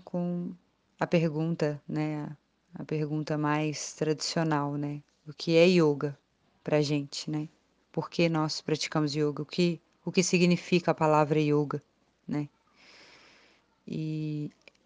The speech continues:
o yoga, ele é a busca,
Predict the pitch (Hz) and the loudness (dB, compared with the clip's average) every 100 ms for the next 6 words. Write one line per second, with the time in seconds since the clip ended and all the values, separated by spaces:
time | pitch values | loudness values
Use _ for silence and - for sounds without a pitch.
0 | _ _ - 175 165 175 170 156 151 151 | _ _ 0 4 6 6 6 2 0 -4
1 | _ _ - 170 170 170 170 165 - - | _ _ -6 -2 0 4 6 4 2 2
2 | 170 160 170 185 - - - 147 | 2 2 2 2 2 -4 -6 -8